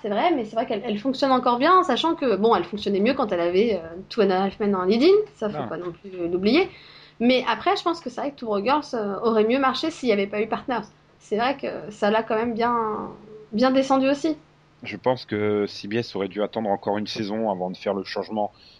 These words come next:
Speaker 2: que, hum, Two Broke Girls soit vraiment installée, quoi, pour, pour, pour qu'elle porte à elle toute seule une soirée.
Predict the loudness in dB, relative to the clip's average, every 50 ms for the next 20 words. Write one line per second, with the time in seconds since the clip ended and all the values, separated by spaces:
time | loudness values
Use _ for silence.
0 | _ _ -4 -2 -2 0 0 0 -2 -2 -2 -4 -4 -4 -6 -6 -6 -6 -8 -8
1 | -10 -10 -12 _ -8 -4 0 0 0 2 2 0 0 -2 -2 -6 -6 -6 -4 -2
2 | -2 -2 0 0 -2 -2 -4 -4 -6 -4 -4 -4 -6 -6 -6 -6 -6 -6 -8 -10
3 | -14 -16 -18 -20 -20 _ _ -10 -10 -10 -10 -8 -8 -6 -6 -8 -8 -10 -10 -8
4 | -4 -4 -4 -2 -2 -4 -4 -2 0 0 0 -2 -2 -6 -10 -14 -10 -6 -6 -6
5 | -4 -6 -8 -8 -6 -6 -6 -6 -8 -12